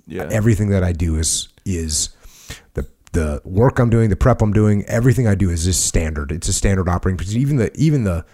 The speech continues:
Speaker 2: things I'm gonna bring with me.
Speaker 1: Yeah.
Speaker 2: It's the same. I went on a one-day trip to Vegas the other day, like, in and out. I didn't even stay the night.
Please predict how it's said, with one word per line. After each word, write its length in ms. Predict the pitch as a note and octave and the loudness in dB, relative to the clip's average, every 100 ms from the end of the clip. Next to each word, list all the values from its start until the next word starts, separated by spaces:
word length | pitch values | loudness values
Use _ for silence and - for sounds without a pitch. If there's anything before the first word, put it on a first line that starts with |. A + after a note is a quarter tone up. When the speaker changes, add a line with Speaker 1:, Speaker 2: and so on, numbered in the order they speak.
| - | -10
Speaker 2:
things 320 | - C3+ B2+ | -2 0 2
I'm 40 | |
gonna 120 | B2 G2 | 2 2
bring 220 | A2 G#2+ | 2 2
with 200 | G#2+ - | 2 0
me. 160 | C#2 - _ _ | -6 -12 _ _
Speaker 1:
Yeah. 120 | C3 | 0
Speaker 2:
It's 160 | B2+ A#2 | 0 2
the 60 | A2+ | 0
same. 420 | - C3+ C3 B2 - - - - | 2 4 4 0 -6 -16 -16 -4
I 60 | - | 0
went 180 | B2 C#3 | 2 2
on 80 | A#2+ | 2
a 60 | |
one-day 560 | F#2 F2+ G#2+ A2 G#2+ G2+ | 0 -2 -2 0 0 0
trip 240 | - G2+ | 0 -2
to 60 | F#2+ | -2
Vegas 340 | D#2+ E2+ F#2 | -2 -2 -2
the 100 | - | -2
other 100 | F#2+ | -2
day, 160 | G2+ G#2+ | 0 2
like, 260 | G#2 F2+ - | 2 0 -2
in 140 | B2+ A#2 | 0 2
and 100 | A2 | 2
out. 140 | F#2 | 2
I 80 | F#2 | 0
didn't 200 | G2 A2+ | 2 2
even 140 | A2 | 0
stay 200 | F#2+ G#2 | 0 0
the 80 | F#2+ | 2
night. 320 | F#2 G2+ - | 2 0 -2